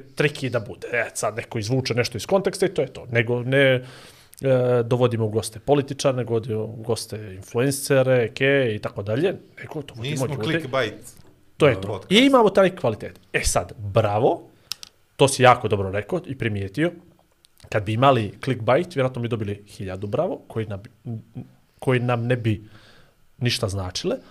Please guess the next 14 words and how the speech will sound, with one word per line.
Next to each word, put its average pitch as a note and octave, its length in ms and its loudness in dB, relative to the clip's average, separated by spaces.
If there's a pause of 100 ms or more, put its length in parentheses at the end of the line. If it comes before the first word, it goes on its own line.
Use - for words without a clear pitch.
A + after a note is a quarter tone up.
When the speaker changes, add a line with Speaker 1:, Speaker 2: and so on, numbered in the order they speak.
(280)
Speaker 1:
A G2+ 140 -2
ovako B2+ 380 2
ja A#2+ 120 0
sad A2 160 -8
dobio A#2 160 0
jedno G#2 180 0
bravo G#2 440 2 (580)
preksinoć - 680 2 (360)
od G2+ 180 -6
jednog G#2+ 320 -6
čovjeka G#2 500 -6
koji F#2+ 320 -12
je F#2 320 -10 (340)
institucija A#2 800 -8